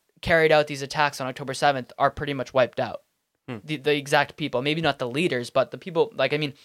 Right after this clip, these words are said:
Speaker 1: I'm sure they have cameras and surveillance and they can tell and target these people. They have, Israel's military is
Speaker 2: Incredible.
Speaker 1: outstanding.
Speaker 2: It's incredible.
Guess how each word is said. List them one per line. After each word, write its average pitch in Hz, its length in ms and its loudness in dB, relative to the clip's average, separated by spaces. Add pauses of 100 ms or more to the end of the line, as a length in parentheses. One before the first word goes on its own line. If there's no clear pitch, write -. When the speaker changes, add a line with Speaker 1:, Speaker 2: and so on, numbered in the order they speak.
(200)
Speaker 1:
I'm 160 120 -4
sure 165 160 2
they 151 80 4
have 135 140 2
cameras 127 360 -2
and 123 100 -12
surveillance 123 440 -2
and 135 80 -12
they 131 60 -6
can 127 180 -10
tell 127 260 0
and 120 160 -8
target 123 300 -2
these 123 140 -16
people. 135 380 -8 (400)
They 156 100 4
have, 151 280 4
Israel's 151 340 0
military 127 500 0
is - 400 -12 (140)
Speaker 2:
Incredible. 135 380 2
Speaker 1:
outstanding. 147 300 0
Speaker 2:
It's 120 60 -4
incredible. 110 380 -2